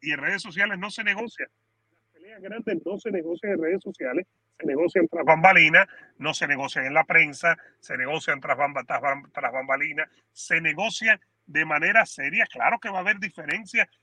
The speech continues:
y que los puntos pueden estar lejanos y tú vas arreglando, y la realidad es que si los dos quieren la pelea, tanto Gervonta como, eh, Ga-, como Ryan, esa pelea se hace.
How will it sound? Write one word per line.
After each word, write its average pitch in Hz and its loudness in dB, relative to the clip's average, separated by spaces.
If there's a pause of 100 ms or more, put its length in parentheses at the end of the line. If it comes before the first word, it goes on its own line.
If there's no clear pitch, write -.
(120)
y 156 -14
que 160 2
los 147 -6
puntos 180 -6
pueden 175 0
estar 165 -2
lejanos 180 -2
y - -20
tú 165 -14
vas 165 0
arreglando, 202 -4 (320)
y 165 -10
la 160 4
realidad 147 2
es - 0
que 165 -16
si - -16
los 131 -12
dos 233 2
quieren 202 -4
la 165 -6
pelea, 113 -4 (320)
tanto 165 0
Gervonta 131 -6
como, 143 -2 (380)
eh, 123 0
Ga-, 127 2
como 156 -2
Ryan, 151 4 (320)
esa 156 -2
pelea 139 0
se 127 -4
hace. 110 -4